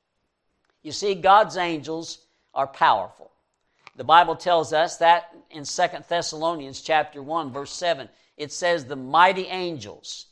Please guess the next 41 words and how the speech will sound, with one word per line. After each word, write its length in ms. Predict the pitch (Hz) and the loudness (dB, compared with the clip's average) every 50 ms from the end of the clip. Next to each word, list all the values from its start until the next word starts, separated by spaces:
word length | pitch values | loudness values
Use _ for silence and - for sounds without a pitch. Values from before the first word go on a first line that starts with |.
| _ _ | _ _
God's 320 | 139 156 165 160 127 104 127 | 0 2 2 2 0 -4 -12
mighty 500 | 131 139 156 160 170 175 170 156 151 147 | -10 -4 0 2 2 2 2 -2 -8 -10
angels. 640 | 139 143 127 120 104 90 98 - _ - - - _ _ _ _ _ _ _ _ _ - | -12 -12 -12 -14 -14 -18 -20 -20 _ -18 -20 -20 _ _ _ _ _ _ _ _ _ -12
In 120 | 156 156 | -10 -10
Psalm 460 | - - - 208 202 208 202 202 190 | -8 -4 2 4 6 6 6 4 2
one 160 | 190 196 196 | 0 0 4
oh 160 | 185 180 180 170 | 4 4 2 2
three, 580 | - - 202 226 226 202 160 143 151 156 _ _ _ _ _ - | -4 -8 -2 0 0 0 0 -2 -6 -8 _ _ _ _ _ -6
it 160 | 156 156 - | -6 -6 -4
says 320 | - - 190 185 190 147 | -2 0 2 2 2 0
that 160 | 165 160 - | -4 -6 -4
they 200 | - 180 170 160 | -2 0 0 0
excel 600 | 143 - - - - - - 196 196 202 202 185 175 | 0 -2 -8 -10 -8 -4 0 2 2 4 2 0 -2
in 200 | 175 180 165 156 | -6 -10 -10 -10
strength. 720 | - - - - 190 190 180 143 113 _ _ _ _ _ _ _ _ _ _ _ _ _ _ _ _ _ _ - | -10 -12 -12 -12 -12 -10 -8 -10 -10 _ _ _ _ _ _ _ _ _ _ _ _ _ _ _ _ _ _ -2
And 200 | 165 160 151 147 | -2 -2 -2 2
in 40 | 147 | 6
Isaiah 480 | 160 185 202 202 143 202 208 202 185 | 6 6 6 6 2 -2 0 -2 -2
thirty-seven, 800 | - - - 196 190 180 170 - - - 202 202 190 160 151 151 | -2 -2 -4 -4 -2 -4 -8 -10 -6 0 0 0 0 0 -4 -6
verse 300 | 143 165 165 165 - - | -4 -4 -4 -4 -8 -10
thirty-six, 840 | - 196 185 185 165 160 - - - 208 196 151 - - - - - _ _ _ _ - | -6 -4 -4 -4 -6 -8 -12 -10 -10 -8 -8 -8 -10 -12 -16 -16 -16 _ _ _ _ -16
it 160 | - - _ | -16 -16 _
tells 340 | - 185 196 190 185 175 151 | -2 0 2 2 2 0 -2
about 340 | 165 147 165 170 175 175 175 | -2 2 4 4 4 4 0
the 100 | 165 156 | -6 -8
account. 440 | 151 - - 175 185 180 180 180 143 | -8 -8 -6 -4 -4 -4 -4 -6 -8
You 80 | 135 | -10
remember 320 | 127 147 170 180 156 151 147 | -8 -8 -8 -6 -6 -8 -4
Hezekiah, 840 | 131 170 170 151 165 151 - - - 180 170 175 175 180 175 170 | -2 -2 -2 -2 -4 -12 -12 -2 2 6 6 6 6 6 4 0
if 100 | 135 117 | -2 -8
you've 140 | 139 135 131 | -12 -12 -10
been 160 | 135 143 139 | -10 -10 -10
reading 280 | 143 160 175 170 156 147 | -8 -8 -8 -8 -8 -8
your 100 | 139 127 | -8 -2
Bibles 420 | 117 139 147 160 160 147 147 - | 2 4 4 4 4 2 -4 -10
through 180 | - 165 170 156 | -12 -12 -12 -12
and 100 | 143 135 | -12 -10
you're 100 | 139 139 | -10 -8
on 160 | 143 143 143 | -8 -8 -8
schedule, 540 | - - - 170 160 160 156 156 143 131 120 | -12 -12 -6 -4 -4 -4 -4 -6 -10 -10 -10
just 400 | 117 151 160 151 - - _ | -8 -8 -8 -8 -8 -16 _